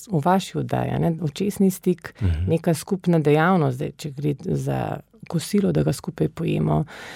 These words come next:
Speaker 1: a, zato, da se učimo s svojim otrokom za, za naslednji dan kakšne, eh, besede, ki jih mora ponoviti. Pa potem pač pridejo, ehm, zgodbe lahko ven, a ne. Včasih je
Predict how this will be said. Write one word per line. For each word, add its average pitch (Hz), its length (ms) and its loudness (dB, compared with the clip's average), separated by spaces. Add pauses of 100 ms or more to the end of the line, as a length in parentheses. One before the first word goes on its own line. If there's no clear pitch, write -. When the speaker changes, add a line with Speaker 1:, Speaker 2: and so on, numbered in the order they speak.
(200)
Speaker 1:
a, 127 180 4
zato, 139 260 0
da 143 140 0
se - 180 -2
učimo 160 760 4
s 147 300 -4 (120)
svojim 151 340 0
otrokom 139 800 0 (380)
za, 139 440 2
za 143 240 0
naslednji 143 460 2
dan 139 220 4
kakšne, 139 280 -6
eh, - 300 -6 (400)
besede, 180 480 2
ki 185 120 -4
jih 175 120 -4
mora 170 240 4
ponoviti. 160 500 2 (420)
Pa - 120 -6
potem 214 320 4
pač - 240 -2
pridejo, 127 680 0
ehm, 139 540 -2 (320)
zgodbe 156 540 2
lahko 143 340 -2
ven, 131 200 -2
a 120 60 -2
ne. 135 100 -2
Včasih 185 540 -2 (240)
je 175 260 -2